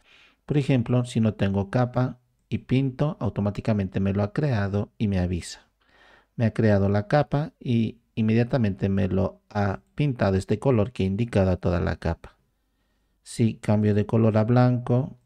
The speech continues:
entonces blanco estaría. Puedo hacer doble clic en esta parte de color y selecciono cualquier color y lo puedo teñir. Puedo crear también una capa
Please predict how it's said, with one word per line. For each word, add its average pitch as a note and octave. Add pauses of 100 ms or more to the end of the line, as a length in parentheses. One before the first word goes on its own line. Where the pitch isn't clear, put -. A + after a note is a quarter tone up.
(200)
entonces G#2 (120)
blanco F#2
estaría. F2 (240)
Puedo F#2+
hacer F#2+
doble G2+
clic C3 (100)
en G2+
esta F#2
parte F2+
de F#2+
color C3+ (720)
y -
selecciono C3+
cualquier B2
color A2+
y B2
lo C3+
puedo G2
teñir. F2 (1200)
Puedo A2
crear G2+
también F#2+
una G#2
capa D3